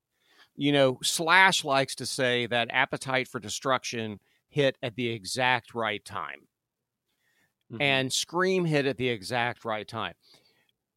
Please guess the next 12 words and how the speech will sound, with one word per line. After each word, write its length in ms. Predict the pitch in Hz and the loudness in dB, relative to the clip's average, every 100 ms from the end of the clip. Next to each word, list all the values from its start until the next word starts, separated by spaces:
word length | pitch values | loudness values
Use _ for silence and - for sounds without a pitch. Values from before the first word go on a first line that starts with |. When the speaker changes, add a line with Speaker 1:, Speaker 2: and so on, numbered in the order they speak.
| _ _ 359 _ _ _ _ _ _ | _ _ _ _ _ _ _ _ _
Speaker 1:
You 680 | - 123 135 208 233 220 196 | -18 -12 -2 0 2 2 2
and 180 | 165 160 | 0 2
your 120 | 160 | 2
generation 540 | 151 160 135 151 147 | 2 2 4 2 2
have 100 | 139 | -2
grown 220 | 110 147 135 | 0 0 0
up 160 | 131 | -2
with 100 | 120 | -4
so 440 | - - 180 185 196 | -4 -4 2 4 4
much 240 | 165 135 | 2 0
meta 300 | 120 117 113 | -4 -4 -4
stuff. 600 | 101 - 107 92 - - | -6 -4 -6 -6 -16 -20